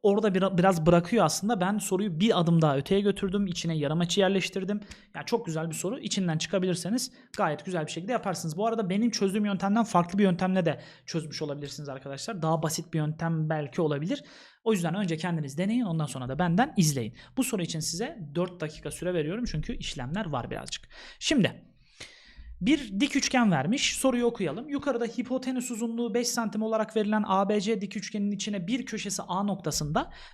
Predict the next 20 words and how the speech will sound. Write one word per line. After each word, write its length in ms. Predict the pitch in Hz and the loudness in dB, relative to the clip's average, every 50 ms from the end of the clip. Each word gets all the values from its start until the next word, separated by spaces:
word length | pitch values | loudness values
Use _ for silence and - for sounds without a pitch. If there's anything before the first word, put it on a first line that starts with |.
| - - | -2 2
diğer 280 | 214 277 294 269 220 - | 2 4 4 2 0 -2
köşesi 360 | 226 202 - 208 190 - 202 | -4 -4 -2 -4 -4 -4 -6
ise 280 | 170 160 156 117 - | -6 -6 -8 -10 -8
üçgenin 520 | - 214 - - - - 220 226 269 262 233 | -6 -6 -4 -4 -4 -4 -2 -4 -4 -4 -8
kenarları 600 | - - - 185 190 196 202 214 214 220 254 294 | -8 -4 -2 0 2 2 4 4 4 4 2 2
üzerinde 540 | 254 220 196 196 175 175 165 156 143 139 147 | 0 2 4 4 4 4 2 0 -2 -2 -4
bulunan 360 | 147 143 143 139 131 135 156 | -6 -6 -6 -6 -6 -6 -6
bir 140 | 220 269 - - | -6 -6 -6 -6
A 260 | - 170 180 190 185 | -6 -4 -4 -2 -2
D 120 | 180 214 214 | -4 -4 -6
E 240 | 220 - 202 202 202 | -6 -6 -6 -6 -6
F 240 | 202 254 254 208 | -6 -6 -4 -4
dikdörtgeni 520 | 180 175 - - 156 135 - 117 131 120 120 | -4 -6 -4 -6 -6 -6 -6 -6 -8 -6 -6
çiziliyor. 500 | - - 175 190 220 226 233 240 269 302 - - - - - - _ | -2 2 4 6 6 6 4 4 2 0 -6 -16 -20 -20 -20 -14 _
İki 260 | - 262 247 - 269 196 | -4 -2 0 0 0 0
C 120 | 170 185 | 0 0
E, 320 | 151 135 - 135 127 - - | -2 -2 -4 -8 -10 -10 -8
üç 180 | 190 180 - - - | -6 -6 -6 -6 -4
E 220 | 220 214 226 226 196 | -4 -4 -4 -2 -2
B 320 | 233 233 247 240 - _ | -2 -2 -2 -4 -10 _